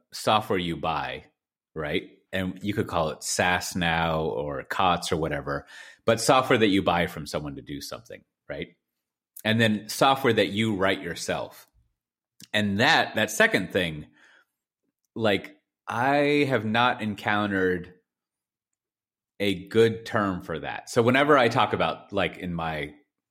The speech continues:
line of whatever, I always say custom written software or in-house software or the software that you write yourself, right? And the issue is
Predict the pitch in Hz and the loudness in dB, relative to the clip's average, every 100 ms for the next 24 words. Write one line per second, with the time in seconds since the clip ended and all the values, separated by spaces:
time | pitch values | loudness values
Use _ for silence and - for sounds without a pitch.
0 | _ 78 76 78 71 82 73 71 - 107 | _ -12 -10 -10 -8 -8 -8 -8 0 4
1 | 110 104 101 - 92 85 80 - - _ | 6 4 2 2 2 0 -4 -14 -20 _
2 | _ _ - 143 139 131 110 107 85 85 | _ _ -4 -2 0 0 2 0 -2 -4
3 | 90 78 - 76 64 - 87 87 - 113 | -2 -2 -2 -4 -4 -4 -2 0 0 0
4 | 117 113 95 85 - 82 - - 65 - | 0 2 0 0 0 -2 -2 -6 -6 -4
5 | 90 82 80 - 110 98 - 95 85 71 | -2 -2 -6 -2 2 2 2 0 0 -2
6 | 87 78 73 64 - 80 57 - - _ | -4 -2 -4 -6 -8 -6 -6 -8 -16 _
7 | _ - 78 95 - 98 92 - - - | _ -6 -2 -2 0 0 0 -4 -16 -20
8 | _ _ _ _ - 107 120 190 208 131 | _ _ _ _ -2 4 6 6 6 6
9 | 95 82 76 - | 6 6 2 -6